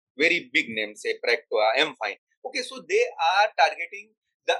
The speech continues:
entire, like, many specialties, like twenty, fifty, hundred specialties they are targeting. So they cannot create that kind of ecosystem.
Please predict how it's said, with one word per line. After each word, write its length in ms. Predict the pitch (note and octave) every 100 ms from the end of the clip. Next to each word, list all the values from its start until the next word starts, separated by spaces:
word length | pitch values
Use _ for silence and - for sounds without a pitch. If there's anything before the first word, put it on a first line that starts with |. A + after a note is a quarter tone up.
| -
entire, 480 | E3+ D#3+ F3 E3
like, 160 | C#3+ C#3+ G3
many 240 | A#3 G#3
specialties, 640 | - - B2+ A#2 G#2 G#2 F#2
like 240 | - C3 D3+
twenty, 400 | D3+ D3 A#2+ A2+
fifty, 480 | D3+ D3 - A#2 A2
hundred 320 | D3+ D3+ C3+ -
specialties 560 | - A2+ A#2+ A#2 C3+ B2+
they 80 | A#2+
are 80 | B2+
targeting. 400 | B2 B2 - _ _ _
So 160 | - C4
they 80 | B3+
cannot 320 | C4 B3+ D4+ -
create 320 | A#3+ B3+ B3 -
that 160 | E3 G#3+
kind 240 | A#3 A3+
of 80 | G3
ecosystem. 560 | C#3+ A#2+ - - A2